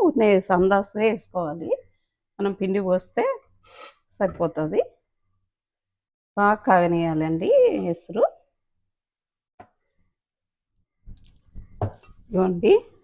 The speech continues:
కొంచెం సాల్ట్ వేసుకుందామండి దీంట్లోకి.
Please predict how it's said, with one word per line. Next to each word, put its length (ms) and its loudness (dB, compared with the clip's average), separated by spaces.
కొంచెం 300 2
సాల్ట్ 340 2
వేసుకుందామండి 720 0
దీంట్లోకి. 480 0